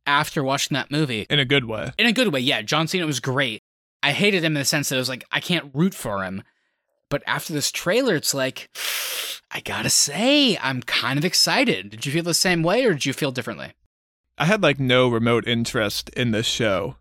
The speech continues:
Speaker 2: I loved the character in The Suicide Squad, but I felt like just with the show and how quickly it got greenlit and produced, like, they're really forcing Peacemaker on you. And the trailer looks really fun.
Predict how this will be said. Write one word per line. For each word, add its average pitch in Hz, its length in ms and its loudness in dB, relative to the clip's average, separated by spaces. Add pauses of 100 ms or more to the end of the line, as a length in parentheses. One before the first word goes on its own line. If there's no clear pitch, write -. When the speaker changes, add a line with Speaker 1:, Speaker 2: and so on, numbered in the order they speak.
(160)
Speaker 2:
I 127 120 2
loved 147 500 2
the 143 100 -2
character 143 520 2
in 123 400 2
The 127 80 -4
Suicide 143 380 0
Squad, 156 340 2
but 123 100 0
I 117 100 2
felt 135 240 2
like 127 280 0 (760)
just 160 220 0
with 180 100 4
the 170 100 2
show 156 340 4
and 151 80 4
how 135 100 2
quickly 139 340 0
it 120 60 0
got 117 180 2
greenlit 139 480 2
and 120 120 0
produced, 123 440 0
like, 120 140 -2
they're 113 160 2
really 143 380 4
forcing 127 500 0
Peacemaker 117 500 0
on 113 220 2
you. 110 260 2 (520)
And 120 380 0 (360)
the 120 100 -2
trailer 160 400 0
looks 135 240 0
really 117 340 2
fun. 104 420 -2